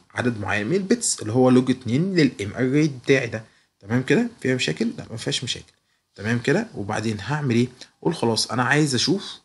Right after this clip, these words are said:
انا دلوقتي هعمل لهم ريسيفنج ازاي؟ اعمل لهم موديوليشن سهله، خد البيتس وزعهم، اضرب، اضرب في الكوزاين.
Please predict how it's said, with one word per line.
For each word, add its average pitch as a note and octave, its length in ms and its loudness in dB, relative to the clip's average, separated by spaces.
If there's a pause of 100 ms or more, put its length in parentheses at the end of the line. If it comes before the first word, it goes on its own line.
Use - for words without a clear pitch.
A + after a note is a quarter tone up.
(120)
انا C3+ 120 0
دلوقتي B2+ 380 0
هعمل A2 220 -2
لهم C3 140 0
ريسيفنج C#3 380 -2
ازاي؟ G3+ 260 -2 (360)
اعمل A#2+ 220 0
لهم D3+ 140 6
موديوليشن A2 400 0
سهله، D#3+ 360 -4 (160)
خد B2+ 220 -4 (140)
البيتس G2+ 440 0
وزعهم، A2+ 520 -4
اضرب، B2+ 340 0 (800)
اضرب C3 200 0
في C3+ 100 -6
الكوزاين. A#2 320 -2